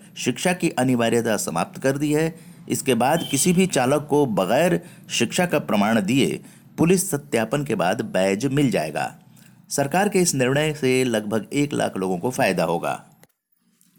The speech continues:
मलयालम के प्रमुख कवि अक्कीथम को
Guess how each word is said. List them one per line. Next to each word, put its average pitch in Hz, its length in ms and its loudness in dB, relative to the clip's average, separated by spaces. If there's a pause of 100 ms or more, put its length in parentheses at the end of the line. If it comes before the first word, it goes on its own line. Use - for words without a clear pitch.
(320)
मलयालम 131 560 4
के 175 320 4
प्रमुख 143 480 0
कवि 113 380 0 (260)
अक्कीथम 127 600 0
को 95 160 0